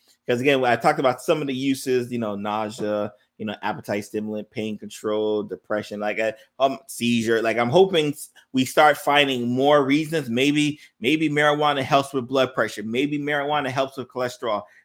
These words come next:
Maybe marijuana helps if you have, you know, ere-, maybe it does. I don't know,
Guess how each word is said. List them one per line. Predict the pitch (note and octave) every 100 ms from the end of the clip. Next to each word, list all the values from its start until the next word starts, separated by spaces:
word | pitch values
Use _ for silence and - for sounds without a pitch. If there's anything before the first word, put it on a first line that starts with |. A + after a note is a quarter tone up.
| -
Maybe | C3 D#3 D#3
marijuana | D3 D3 D3 C#3+ C3
helps | B2 C3 C3+ - -
if | A#2+
you | C3+
have, | C3 B2 A#2+
you | A#2
know, | A#2
ere-, | A2+ B2+ C3 B2+
maybe | C3+ G#3 B3 A3+
it | F3
does. | E3+ G#3 C#3
I | B2
don't | F3 E3+ D#3+
know, | A#3 A3+ F#3